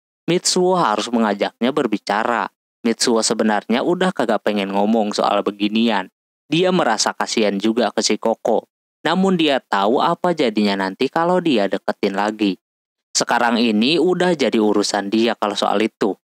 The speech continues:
Dia di sana memberitahu kalau Mitsuo masuk ke klub film. Sekarang dia akan ada acara penyambutan gitu. Dia mengajak si Banri juga di sana.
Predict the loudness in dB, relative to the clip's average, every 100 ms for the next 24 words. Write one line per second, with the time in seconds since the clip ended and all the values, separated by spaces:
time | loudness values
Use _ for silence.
0 | _ _ _ -2 0 0 0 0 2 2
1 | 0 0 0 0 2 0 0 0 2 0
2 | 0 0 2 2 2 0 0 -2 -2 -2
3 | -2 -2 0 0 0 -2 -10 _ _ _
4 | _ -4 0 0 2 2 2 2 2 0
5 | -2 -4 -2 -2 0 0 -2 -2 0 0
6 | 0 0 0 0 -2 -2 -2 -4 -4 -2
7 | 0 0 0 0 2 0 0 -2 -2 -2
8 | -2 -2 -2 0 -2 -2 -2 -2 -2 0
9 | 0 0 -2